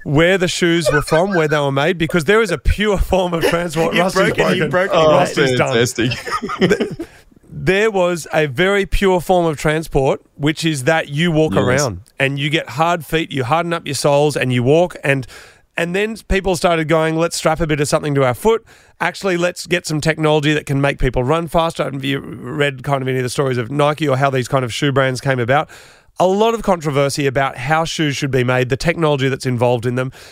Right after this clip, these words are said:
Speaker 1: And a lot of people kind of went back and go, "I'm just gonna do pure transport, barefoot."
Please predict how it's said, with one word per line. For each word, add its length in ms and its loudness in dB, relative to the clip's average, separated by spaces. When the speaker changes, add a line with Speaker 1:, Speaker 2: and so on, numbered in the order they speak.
Speaker 1:
And 120 -2
a 40 -2
lot 180 -2
of 60 -6
people 240 -4
kind 180 0
of 60 -2
went 160 -2
back 180 -2
and 100 -4
go, 160 0
"I'm 240 2
just 140 -4
gonna 200 -2
do 200 0
pure 680 2
transport, 680 0
barefoot." 680 0